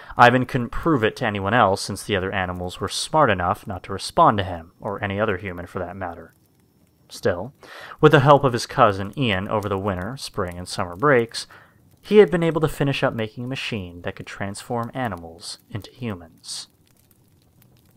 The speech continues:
This caught wind in Florida on The Barry Anger Show. Though near the middle of June, as Barry Anger and the rest of the audience members, and presumably people watching it on their T Vs at home, merely declared him as a wacko.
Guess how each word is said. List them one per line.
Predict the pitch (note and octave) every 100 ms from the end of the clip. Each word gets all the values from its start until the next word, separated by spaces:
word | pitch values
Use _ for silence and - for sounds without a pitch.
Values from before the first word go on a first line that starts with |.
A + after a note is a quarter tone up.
| _ -
This | C#3+ D3
caught | F3+ E3
wind | B2+ C3 A2+
in | G2
Florida | - A#2 G2+ F#2
on | - F#2+ F2+ F2 F2 _
The | G2
Barry | F#2+ G2+ G2 G#2
Anger | G#2 F#2 F2 F2+
Show. | - G#2+ - - _ _ _ _ _ _ _ _ _ _ _ -
Though | A#2+ G#2
near | A2 B2
the | A2+
middle | D3 C#3+
of | G#2
June, | G#2 A#2 G2+ F2+ G2
as | G2 F#2+
Barry | A2 G2+
Anger | G#2+ G#2 G#2 G#2
and | G#2
the | F#2
rest | G2+ G2 G#2
of |
the | F#2+ F#2
audience | F2+ F2+ E2+ G#2
members, | F2+ F2+ F#2 -
and | G#2 F2
presumably | - G2 F#2 G2 F2+ F#2 F2
people | - G2+ F#2+
watching | F2+ A2+ G2 G#2+ F#2
it | G#2+
on | G2+
their | F2
T | - G2
Vs | F#2 F2+
at | F2
home, | - E3 A2 A#2 C#3 - - - - -
merely | D#3 D#3 C#3
declared | A#2+ - C3 A2+
him | A2
as | G2
a | - G2+
wacko. | F#2 A#2+ A2 G2 D#2+